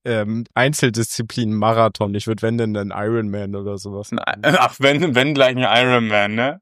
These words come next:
Speaker 2: <laughs>
Speaker 1: Ja, ganz ehrlich, mein Gedanken daran, daran dabei, und ich weiß nicht, ob irgendjemand relaten kann, ne?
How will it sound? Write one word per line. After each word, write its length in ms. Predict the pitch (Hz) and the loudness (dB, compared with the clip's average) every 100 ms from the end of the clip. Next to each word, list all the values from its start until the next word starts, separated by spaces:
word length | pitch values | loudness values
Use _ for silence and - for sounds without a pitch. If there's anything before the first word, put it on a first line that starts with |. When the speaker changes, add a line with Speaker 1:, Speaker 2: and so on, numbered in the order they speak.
| - | -10
Speaker 2:
<laughs> 100 | 120 - - - - - 156 - - | -10 -10 -18 -18 -16 -14 -16 -18 -10
Speaker 1:
Ja, 140 | 123 | -6
ganz 300 | 135 160 170 | -2 -2 -2
ehrlich, 280 | 180 147 120 | -2 0 0
mein 300 | 139 190 233 | 2 2 2
Gedanken 460 | 208 190 190 147 127 | 2 2 0 -2 -2
daran, 280 | 127 120 | -2 -2
daran 380 | - 120 123 123 | -6 -4 -2 -2
dabei, 280 | 117 110 117 | -2 -4 -4
und 80 | 123 | -2
ich 80 | 139 | 2
weiß 260 | 165 - | 2 2
nicht, 160 | 190 160 | 2 0
ob 160 | 147 | -2
irgendjemand 500 | 170 196 190 180 170 | -4 -4 -4 -2 -2
relaten 480 | 180 165 160 165 131 | -2 0 0 0 -4
kann, 260 | - 101 101 | -4 -4 0
ne? 220 | 120 | 0